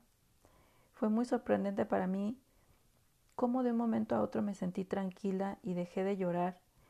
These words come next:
y empecé a pensar en cosas que viví en la escuela, en la carrera, con esas canciones, ya que en ese entonces estaba muy de moda Café Tacuba.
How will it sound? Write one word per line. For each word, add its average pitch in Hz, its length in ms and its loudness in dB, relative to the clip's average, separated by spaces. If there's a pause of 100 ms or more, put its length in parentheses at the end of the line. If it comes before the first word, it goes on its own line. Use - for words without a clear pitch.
(320)
y 202 60 0
empecé 202 340 0
a 220 100 -2
pensar 220 400 2
en 214 140 -2
cosas 214 340 -2
que 202 140 -4
viví 190 240 -2
en 196 160 -2
la 190 80 -4
escuela, 190 800 0 (520)
en 170 720 -2
la 160 160 -2
carrera, 185 580 2 (140)
con 175 180 -8
esas 185 240 -8
canciones, 196 640 -4
ya 175 140 -4
que 175 100 -6
en 175 120 -2
ese 180 200 -6
entonces 175 560 -4 (380)
estaba 196 280 0
muy 185 200 -2
de 180 100 -2
moda 175 360 -2
Café 160 280 -4
Tacuba. 165 460 -8